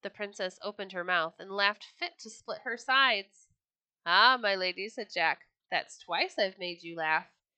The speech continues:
But what was Jack do, to do next to make her laugh a third time? She now looked as solemn as an owl. The little mouse came to his aid. She swished her little tail and swept it into the bum clock's mouth,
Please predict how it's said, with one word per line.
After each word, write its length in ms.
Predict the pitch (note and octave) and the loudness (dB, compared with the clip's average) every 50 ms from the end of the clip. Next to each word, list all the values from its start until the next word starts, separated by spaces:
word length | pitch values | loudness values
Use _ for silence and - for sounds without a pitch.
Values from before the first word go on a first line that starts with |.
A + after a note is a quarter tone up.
| _ _ _ _ _ _ _ _ _ _ _ _ _ _ _ _ _ _ _ _ _ _ | _ _ _ _ _ _ _ _ _ _ _ _ _ _ _ _ _ _ _ _ _ _
But 180 | C4 C4+ - - | -6 -6 -6 -6
what 180 | C#4 C#4 - | -6 -8 -6
was 180 | D#4+ F4+ F4 - | -8 -10 -10 -8
Jack 360 | - A#3+ G#3 F#3+ G3 - _ _ _ | -4 -2 0 0 0 -2 _ _ _
do, 180 | - A3 A3+ - | -14 -12 -12 -12
to 200 | - - - B3 | -14 -14 -14 -12
do 160 | A3 B3+ C4 | -10 -10 -8
next 520 | B3+ C4+ D4+ G4 G#4+ - - - - - - | -4 -4 -2 -2 -4 -6 -12 -20 -20 -18 -16
to 100 | - C4 | -12 -8
make 240 | A#3+ F#3 D#3+ - | -8 -8 -8 -8
her 140 | - G3+ F#3 | -10 -10 -8
laugh 380 | F3+ G3 G#3+ A#3+ A#3+ G#3+ - - | -6 -2 -2 0 0 -2 -4 -8
a 60 | G#3+ | -16
third 360 | - _ - C#4 D4+ D#4 D4 | -14 _ -8 -6 -6 -8 -10
time? 460 | - - G#3+ G3 F#3+ F3 F3 F3 F3 _ _ _ _ _ _ _ _ _ _ _ _ _ _ _ _ _ _ | -8 -6 -6 -6 -6 -8 -12 -16 -20 _ _ _ _ _ _ _ _ _ _ _ _ _ _ _ _ _ _
She 240 | _ - - G3+ G#3+ | _ -16 -12 -10 -4
now 200 | G#3 G#3 G#3 G3+ | 0 0 0 0
looked 260 | F#3+ F#3+ F#3 - - | 0 -2 -6 -6 -8
as 100 | E3 E3 | -12 -14
solemn 440 | - - - G#3 G3+ G3 F#3+ F3 E3+ | -10 -6 -4 -2 -2 -2 -4 -6 -8
as 140 | E3 E3+ F3 | -12 -14 -14
an 100 | F3 E3+ | -12 -8
owl. 480 | - F3 F3 E3+ E3 D#3+ D#3+ E3+ - _ _ _ _ _ _ _ _ _ _ _ _ _ _ _ _ _ _ _ _ _ _ - | -6 -6 -4 -4 -6 -8 -8 -10 -14 _ _ _ _ _ _ _ _ _ _ _ _ _ _ _ _ _ _ _ _ _ _ -8
The 80 | F#3+ | -8
little 260 | F3 F3 E3 F#3+ A#3 | -6 -4 -4 -4 -4
mouse 360 | C4 A3+ F3 D#3 C#3 - - - | -2 -2 -4 -4 -6 -8 -14 -18
came 280 | - G3 E3 D3+ D3+ D#3+ | -14 -14 -14 -14 -14 -16
to 100 | - E3+ | -20 -20
his 200 | F3+ G3+ A3 G#3+ | -20 -18 -16 -14
aid. 360 | F#3 F3+ E3+ E3 D#3 D#3 _ _ _ _ _ _ _ _ _ _ | -14 -14 -14 -14 -16 -18 _ _ _ _ _ _ _ _ _ _
She 200 | - - B3 A#3 | -14 -12 -10 -10
swished 760 | - - - - - - - _ - F4+ G#4 - - - - | -10 -10 -10 -12 -12 -16 -14 _ -6 -4 -4 -4 -4 -6 -4
her 140 | - G4 G4 | -4 -4 -4
little 240 | G4+ G4+ G4 G4 G4 | -4 -4 -6 -6 -8
tail 440 | G4 - - G3+ F#3+ F3+ F3 F3 - - | -8 -8 -8 -6 -6 -4 -6 -8 -10 -12
and 140 | F3 F#3 F#3+ | -18 -20 -20
swept 440 | - - - B3 C#4+ D#4 - _ - | -20 -12 -6 -4 -4 -4 -4 _ -12
it 160 | F4 E4+ - | -12 -10 -10
into 200 | B3+ A#3 A3 - _ | -12 -12 -14 -12 _
the 80 | G3 | -10
bum 260 | F#3 - F#3 G3 A#3 B3+ | -8 -6 -6 -8 -8 -8
clock's 440 | - - C4 C4 C4 - - - | -4 0 0 0 0 -2 -8 -8
mouth, 260 | A#3+ G#3+ F#3 D#3+ F3+ | -6 -4 -4 -4 -6